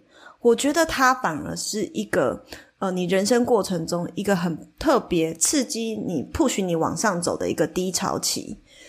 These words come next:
反而是一种很好的。就像我也在《让思想去旅行》里面跟，呃，我的瑜伽老师聊过的，你对人生有任何疑问的时候，如果你有试着想要提问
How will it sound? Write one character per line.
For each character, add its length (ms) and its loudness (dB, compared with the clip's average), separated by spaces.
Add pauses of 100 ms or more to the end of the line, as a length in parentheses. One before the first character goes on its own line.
(160)
反 100 2
而 160 0
是 160 0
一 80 2
种 180 0
很 220 -4
好 200 -8
的。 140 -10
就 140 -2
像 200 4 (360)
我 100 0
也 320 2
在 220 4
《让 160 4
思 80 0
想 160 0
去 140 -4
旅 80 0
行》 160 -6
里 40 -4
面 240 -2 (280)
跟， 440 2 (580)
呃， 180 2
我 100 0
的 80 0
瑜 80 -2
伽 140 4
老 160 2
师 200 -2
聊 280 0
过 260 2
的， 220 -10 (320)
你 80 2
对 240 4
人 240 2
生 240 2
有 180 2
任 240 2
何 240 0
疑 180 0
问 160 2
的 80 -2
时 160 -4
候， 380 0 (400)
如 220 2
果 160 6
你 120 -2
有 120 -2
试 340 -2
着 260 -2
想 380 -2
要 220 2 (120)
提 300 -2
问 300 2